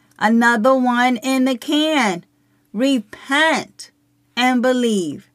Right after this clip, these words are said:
Stop sinning and turn back to God. Live clean, live holy,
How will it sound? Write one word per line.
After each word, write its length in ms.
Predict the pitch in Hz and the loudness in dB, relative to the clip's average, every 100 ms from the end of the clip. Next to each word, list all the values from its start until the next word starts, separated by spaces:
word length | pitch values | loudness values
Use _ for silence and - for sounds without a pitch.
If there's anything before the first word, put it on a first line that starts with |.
| _ _ _ _ _ | _ _ _ _ _
Stop 580 | - - 240 240 233 233 | -12 -4 0 2 0 -2
sinning 680 | - 233 226 214 220 226 - _ _ - - | -6 -4 -2 -2 -2 -4 -8 _ _ -20 -4
and 300 | 208 180 - | -4 -4 -6
turn 380 | 220 208 214 | -4 -2 -2
back 280 | 202 196 196 | -2 -2 -4
to 140 | - 196 | -6 -10
God. 500 | 190 185 165 151 - - _ | -6 -4 -4 -6 -10 -20 _
Live 340 | 190 208 240 - | -2 2 2 -2
clean, 540 | - 254 247 240 240 - _ _ | -6 -4 -2 -2 -4 -8 _ _
live 300 | 190 233 262 | 0 0 0
holy, 640 | - 226 226 226 226 220 | -4 -4 -2 -2 -4 -6